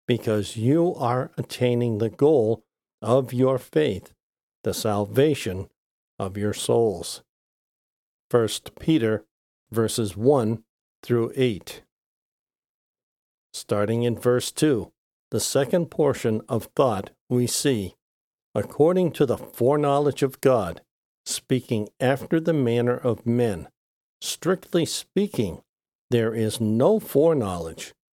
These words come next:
no more than afterknowledge with God. But all things are known to him as present from eternity to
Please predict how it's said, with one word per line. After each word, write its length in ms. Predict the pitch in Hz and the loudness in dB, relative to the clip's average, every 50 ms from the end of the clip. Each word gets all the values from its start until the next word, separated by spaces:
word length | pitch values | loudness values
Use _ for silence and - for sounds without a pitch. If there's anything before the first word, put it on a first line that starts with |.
| _ _ _ _ _ _ _ _ _ _ - | _ _ _ _ _ _ _ _ _ _ -2
no 240 | 110 107 113 131 | 0 2 4 4
more 480 | 143 143 139 127 123 123 127 127 113 - _ - | 4 4 4 4 6 6 4 2 0 -2 _ 2
than 260 | 139 135 131 139 - _ - | 2 2 2 0 -4 _ -2
afterknowledge 960 | 143 156 180 185 - - - 127 113 107 98 95 92 92 101 110 110 - - - _ - | 0 0 0 0 -4 -2 0 0 0 2 0 -2 -2 -2 0 -2 -2 -2 -6 -12 _ -4
with 220 | 113 117 110 - - | -2 -2 -2 0 0
God. 480 | - 143 165 165 131 92 85 - - _ _ _ _ _ _ _ _ _ _ _ _ _ | 0 0 2 0 -2 -4 -6 -10 -16 _ _ _ _ _ _ _ _ _ _ _ _ _
But 220 | 117 110 104 - - | 0 0 0 -4 -4
all 280 | - - 117 127 139 139 - - - | 0 2 4 4 4 2 0 0 2
things 340 | 160 156 139 120 110 - - - | 4 4 4 2 0 -4 -4 -2
are 160 | 120 117 110 | 0 0 2
known 460 | 104 107 113 123 131 143 156 165 - - | 2 2 2 4 4 4 2 2 0 -2
to 140 | - 151 113 | -2 -2 0
him 400 | 92 113 107 104 110 113 - - _ _ _ _ _ - | 0 0 0 0 -2 -2 -4 -8 _ _ _ _ _ -6
as 240 | 113 104 98 - | -4 -4 -4 -4
present 720 | - - - - - - 170 180 175 - 117 110 113 - - _ _ _ _ _ - | -8 -12 -18 -14 -6 -2 0 0 0 0 0 -2 -2 -4 -8 _ _ _ _ _ -2
from 260 | - 113 110 117 - - | 0 0 0 -2 -4 -4
eternity 960 | 127 120 - - - - - 170 190 185 156 127 - - 113 110 107 - - _ _ - - | -4 -4 -4 -6 -12 -6 -2 0 0 2 0 -2 -2 -2 -2 -2 -2 -4 -8 _ _ -6 -2
to 180 | - 127 120 | 0 0 0